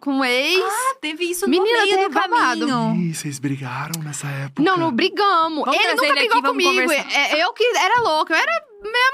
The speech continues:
Speaker 1: maluca,
Speaker 2: Ai, que
Speaker 1: assim.
Speaker 2: peixes
Speaker 1: Eu
Speaker 2: não
Speaker 1: não tinha,
Speaker 2: briga.
Speaker 1: eu tinha muitas questões pessoais mesmo, eram questões, assim, emocionais, psicológicas, que eu não entendia muito bem. Eu não conseguia ler muito bem os meus sentimentos, eu não conseguia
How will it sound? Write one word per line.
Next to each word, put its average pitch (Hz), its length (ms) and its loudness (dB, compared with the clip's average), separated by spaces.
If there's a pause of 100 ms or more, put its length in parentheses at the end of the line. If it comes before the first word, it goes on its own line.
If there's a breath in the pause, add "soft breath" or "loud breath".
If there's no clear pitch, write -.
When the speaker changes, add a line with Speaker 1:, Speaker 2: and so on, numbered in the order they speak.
(120)
Speaker 1:
maluca, 302 160 0
Speaker 2:
Ai, 220 60 0
que 220 60 0
Speaker 1:
assim. 220 100 -4
Speaker 2:
peixes 226 220 0
Speaker 1:
Eu 226 60 -2
Speaker 2:
não 254 80 2
Speaker 1:
não 269 80 0
tinha, 233 360 0
Speaker 2:
briga. 196 140 -6
Speaker 1:
eu 254 140 -2
tinha 294 260 0
muitas 285 320 0
questões 285 760 -2
pessoais 226 840 -2
mesmo, 180 400 -4
eram 175 140 -6
questões, 185 420 -8
assim, 190 420 -8 (680 soft breath)
emocionais, 226 1040 0
psicológicas, 233 840 -2
que - 60 -6
eu 220 60 0
não 214 80 -2
entendia 226 400 0
muito 220 260 -2
bem. 208 500 -4
Eu 220 120 -2
não 220 120 0
conseguia 240 460 -2
ler 226 260 0
muito 220 280 -2
bem 196 260 -2
os 202 120 -4
meus 214 140 0
sentimentos, 269 840 0
eu 233 100 0
não 226 120 -2
conseguia 226 540 -4